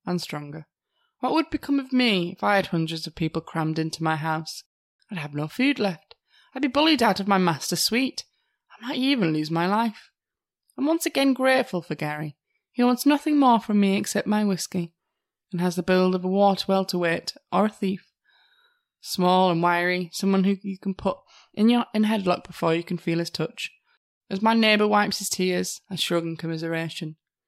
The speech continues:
But he just shakes his head at me with disappointment, like I'm the one who just robbed him. I'm the water that tore those houses down. And here I thought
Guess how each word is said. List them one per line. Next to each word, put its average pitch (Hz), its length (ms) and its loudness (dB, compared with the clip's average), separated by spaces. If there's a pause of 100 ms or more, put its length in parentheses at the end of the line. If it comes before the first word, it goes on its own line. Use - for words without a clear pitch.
(280)
But - 120 -4
he 185 60 -2
just 185 140 0
shakes 190 300 0
his - 80 -6
head 185 180 -2
at - 80 -6
me 165 140 -4
with 160 140 -6
disappointment, 170 680 -8 (420)
like 196 140 -4
I'm 196 240 4
the 170 80 4
one 147 160 2
who 143 80 0
just 139 220 -6
robbed 143 220 -6
him. 156 200 -8 (380)
I'm 190 320 4
the 170 80 4
water 151 340 -2
that - 120 -12
tore 151 240 2
those 151 280 2
houses 147 360 0
down. 151 360 0 (600)
And 143 120 -6
here 208 200 4
I 262 140 4
thought 160 400 -2